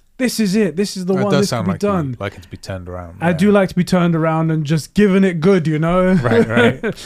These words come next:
Speaker 1: <laughs> Um,
Speaker 2: You want 'em to deliver.
Speaker 1: Exactly. Deliver that stuff to me, baby.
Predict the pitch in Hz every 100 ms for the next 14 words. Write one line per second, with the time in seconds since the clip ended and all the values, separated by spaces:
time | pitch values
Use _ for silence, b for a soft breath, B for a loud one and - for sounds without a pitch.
0 | B 185 180 180 175 170 _ - 120 127
1 | 120 110 113 117 110 143 123 92 87 -
2 | 185 160 139 170 151 139 127 127 135 185
3 | 180 170 147 160 139 123 120 117 120 120